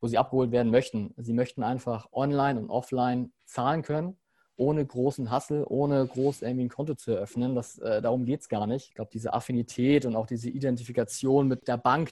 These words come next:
die vielleicht, vielleicht meine Eltern hatten, die gibt's gar nicht mehr. Ja, es gibt vielleicht auch bei Banken einfach dieses klassische, äh, Innovation-Dilemma. Irgendwie der Markt der Kinder und Teenager ist zu klein. Unser Kostenblock, den wir mit uns rumtragen, ist zu groß.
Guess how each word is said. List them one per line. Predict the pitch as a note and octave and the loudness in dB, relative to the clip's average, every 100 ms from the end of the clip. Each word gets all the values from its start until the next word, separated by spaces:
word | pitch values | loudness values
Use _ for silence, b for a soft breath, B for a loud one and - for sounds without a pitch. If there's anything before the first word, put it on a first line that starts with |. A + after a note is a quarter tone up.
| - | -6
die | C3 A#2+ | -4 -2
vielleicht, | A#2 - A#2+ A#2 - - _ | -2 -2 -2 -2 -6 -20 _
vielleicht | - G#2 | -10 -4
meine | A#2+ | 0
Eltern | A#2 D#3+ D3 | 2 2 2
hatten, | A#2 G#2 G#2+ - | 0 -4 -8 -10
die | A2+ | -8
gibt's | C#3 - | -8 -4
gar | A#2 G#2+ | 0 0
nicht | G#2+ | 0
mehr. | A#2 A2 C3+ b b b | 0 0 0 b b b
Ja, | G#2 G2+ | -8 -6
es | G2 | -6
gibt | - - | -10 -20
vielleicht | - - A#2+ | -20 -6 -4
auch | - | -2
bei | A2 A#2 | -2 0
Banken | A2+ A#2 A#2+ | 0 0 0
einfach | A#2 | -2
dieses | A2+ G#2+ | -6 -8
klassische, | - A2 A#2+ G#2+ A2+ A2 G#2+ - | -6 -6 -6 -6 -4 -2 -4 -6
äh, | G#2+ G#2+ | -6 -4
Innovation-Dilemma. | A#2 G#2+ A#2+ C3 A#2 A2+ A2+ A2+ A2+ - | 0 2 2 2 0 2 2 0 -4 -8
Irgendwie | A2+ | -6
der | A2+ | -4
Markt | A2 G#2+ A#2+ - - _ _ _ | -2 0 0 -2 -20 _ _ _
der | - | -12
Kinder | A2+ C3 B2+ | -4 0 0
und | A#2 | 0
Teenager | - B2 A#2 A#2+ | 0 0 0 -2
ist | A2+ - - | -2 -8 -10
zu | C3+ | -10
klein. | - B2+ B2 C#3+ C#3+ _ _ _ - | -2 2 2 2 -2 _ _ _ -12
Unser | A#2+ A#2+ | -8 -6
Kostenblock, | - C3+ C#3+ B2+ C3 C3+ | -4 -6 -4 -2 -2 -2
den | B2+ | -2
wir | |
mit | B2 | 0
uns | C3 A#2 | -2 -2
rumtragen, | C3+ C#3 B2 B2 | -4 -2 0 0
ist | B2 - | 0 -6
zu | - | -6
groß. | B2 A#2 C#3 D3+ - | -2 2 6 6 4